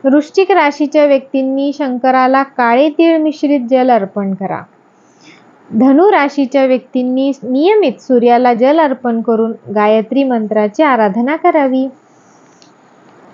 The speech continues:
त्याचप्रमाणे आता मकर राशीच्या व्यक्तींनी गोपाळ कृष्णाला तुळशी दल अर्पण करून लोण्याचा नैवेद्य दाखवावा.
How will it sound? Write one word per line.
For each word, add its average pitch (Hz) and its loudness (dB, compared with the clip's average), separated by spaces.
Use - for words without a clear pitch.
त्याचप्रमाणे 330 0
आता 311 0
मकर 294 0
राशीच्या 294 0
व्यक्तींनी 269 -2
गोपाळ 294 2
कृष्णाला 294 -2
तुळशी 277 -2
दल 339 4
अर्पण 254 -2
करून 254 -4
लोण्याचा 254 0
नैवेद्य 277 0
दाखवावा. 190 -4